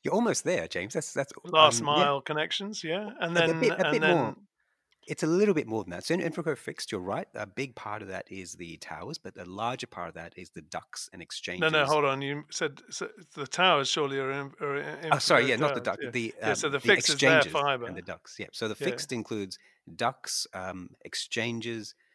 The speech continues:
Speaker 1: fibre, um, and, um, pieces of fixed infrastructure, uh, that aren't really gonna be growing, but, uh, that would generate a rental return, an infrastructure style rental yield.
Speaker 2: Why does the N B N not own all the ducts and fi-, fibre, uh, the ducts and exchanges and stuff?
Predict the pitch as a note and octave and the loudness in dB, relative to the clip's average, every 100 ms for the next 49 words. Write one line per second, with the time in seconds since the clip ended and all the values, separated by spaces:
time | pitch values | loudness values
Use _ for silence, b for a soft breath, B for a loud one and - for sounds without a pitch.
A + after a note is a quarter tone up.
0 | _ _ - - G#2 G#2+ G#2+ G#2 G2+ _ | _ _ -10 -2 -2 -2 -4 -6 -8 _
1 | _ _ _ _ F#2+ F#2 F#2 F2+ F2+ G2 | _ _ _ _ -12 -10 -12 -12 -12 -10
2 | F#2 F2 - F#2 F#2 - C#3 A2+ G#2 _ | -12 -16 -14 -14 -12 -12 -10 -10 -12 _
3 | A#2+ - - A2 - G#2 - F2+ - F#2 | -12 -12 -14 -14 -12 -12 -10 -12 -12 -14
4 | F#2 - _ - F#2 F2 - G2 - - | -14 -18 _ -12 -12 -12 -8 -8 -8 -8
5 | B2+ D#3 B2 A#2 G#2+ G2 F#2+ F2+ E2+ F#2 | -4 -4 -4 -6 -6 -8 -10 -12 -8 -8
6 | B2+ E3 - F2 _ F#2+ F#2+ F2+ G2 G2 | -8 -10 -12 -12 _ -12 -12 -16 -20 -20
7 | _ _ F#2 - G2 F#2 G2 G#2 G2 F#2+ | _ _ -20 -12 -12 -10 -8 -6 -6 -8
8 | F#2 F2+ G2 G#2 F#2+ E2 E2 D#2 E2 E2 | -10 -8 -8 -8 -12 -12 -14 -14 -14 -12
9 | E2+ A2 G2+ - E2+ - - E2+ E2 D#2 | -10 -10 -10 -10 -10 -10 -14 -12 -12 -10
10 | F2 E2+ D#2+ D#2 C2 C2+ _ b G3 B3+ | -12 -12 -14 -14 -18 -20 _ b 4 4
11 | B3+ F#3 F#3 E3+ D3 D3+ F#3 C3+ C3 C3+ | 4 4 4 4 4 4 4 0 0 -2
12 | C3 C3 B2+ B2+ A#2+ C#3 D#3+ - C#3 B2+ | -2 -4 -4 -6 -4 -4 -4 -6 -12 -12
13 | - C#3 D3+ C#3 D#3 D3 C#3+ C#3+ C#3+ D3+ | -8 -8 -8 -10 -6 -4 -4 -8 -8 -8
14 | D3+ C3+ D3+ C#3+ C#3 D3 - C#3+ C3 - | -8 -10 -8 -6 -4 -4 -6 -10 -8 -4
15 | D3+ D3+ C3+ B2+ B2 C3 A2+ | -4 -6 -10 -10 -10 -10 -12